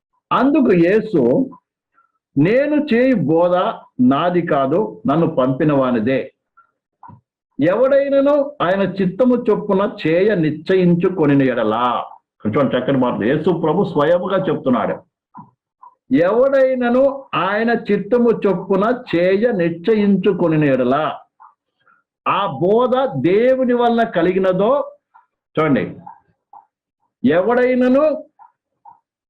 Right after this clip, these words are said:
ఆయన చిత్తము చొప్పున చేయను ఉద్దేశించిన ఎడల ఆ బోధ దేవుని వలన కలిగినదో లేక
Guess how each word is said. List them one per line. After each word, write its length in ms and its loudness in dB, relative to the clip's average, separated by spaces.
ఆయన 240 0
చిత్తము 560 0
చొప్పున 640 0
చేయను 280 2
ఉద్దేశించిన 720 0
ఎడల 480 0
ఆ 240 0
బోధ 520 0
దేవుని 480 2
వలన 280 2
కలిగినదో 720 0
లేక 380 0